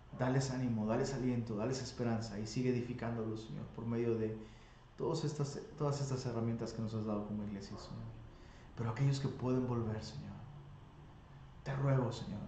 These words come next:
que tu Espíritu Santo pueda traer n-, no solo esta convicción de hacerlo, Señor, sino aquellos que están luchando, Señor.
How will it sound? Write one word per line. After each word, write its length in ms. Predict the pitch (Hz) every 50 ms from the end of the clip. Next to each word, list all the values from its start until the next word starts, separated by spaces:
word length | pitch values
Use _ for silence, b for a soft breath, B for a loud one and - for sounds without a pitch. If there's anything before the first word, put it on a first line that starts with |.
| - - -
que 60 | -
tu 120 | 117 - 123
Espíritu 460 | - - - 143 135 139 135 135 127
Santo 340 | 131 - 131 123 113 120 113 -
pueda 240 | 123 123 123 120 -
traer 420 | - 110 107 110 113 110 110 113 - - - - - - - - - - - - - - - - - - - - - - - - - - - - - - - - - - - - - - - - - - - - - 180 - - - - - - - - - 139
n-, 160 | 147 151 147 147
no 140 | 147 156 151
solo 200 | - 165 156 156
esta 180 | 143 - 143
convicción 520 | 131 135 123 117 117 - - - 165 175 175
de 80 | 165
hacerlo, 380 | - - - 139 139 135 113 101
Señor, 300 | - - - - - -
sino 220 | - - 131 123
aquellos 320 | 117 - - 135 143 139 -
que 80 | 143
están 300 | 135 - - 131 127 135
luchando, 460 | 139 135 - - 131 131 135 135 131 131
Señor. 340 | - - - - - 127